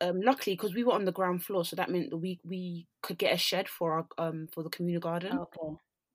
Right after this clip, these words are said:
Speaker 2: Yeah, that's
Speaker 1: And we had,
Speaker 2: good.
Speaker 1: like, a little patio bit and then, then the communal garden. And 'cause I lived, like, in a bit of a rough bit in East London, huh,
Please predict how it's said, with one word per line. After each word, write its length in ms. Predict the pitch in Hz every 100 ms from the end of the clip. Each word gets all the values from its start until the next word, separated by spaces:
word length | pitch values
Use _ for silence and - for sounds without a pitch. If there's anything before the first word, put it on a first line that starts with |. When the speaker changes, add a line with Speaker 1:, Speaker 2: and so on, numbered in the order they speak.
| _
Speaker 2:
Yeah, 120 | 170 160
that's 120 | 180
Speaker 1:
And 80 | 214
we 60 |
had, 100 | 294
Speaker 2:
good. 20 |
Speaker 1:
like, 140 | 285 277
a 20 |
little 160 | 247 -
patio 380 | 247 - 185 175
bit 220 | 147 143
and 100 | 170
then, 220 | 175 170 - -
then 180 | 175 175
the 80 | 170
communal 400 | - 165 160 156
garden. 360 | 147 143 151 - - - - - _ -
And 320 | 196 190 180 _ _
'cause 160 | 311 320
I 60 |
lived, 180 | 277 254
like, 120 | 214
in 80 | 190
a 40 |
bit 180 | 175 196
of 80 | 170
a 40 | 165
rough 280 | 170 180 -
bit 100 | -
in 160 | 160
East 180 | 175 165
London, 460 | 175 170 160 143 156 _ -
huh, 280 | - 180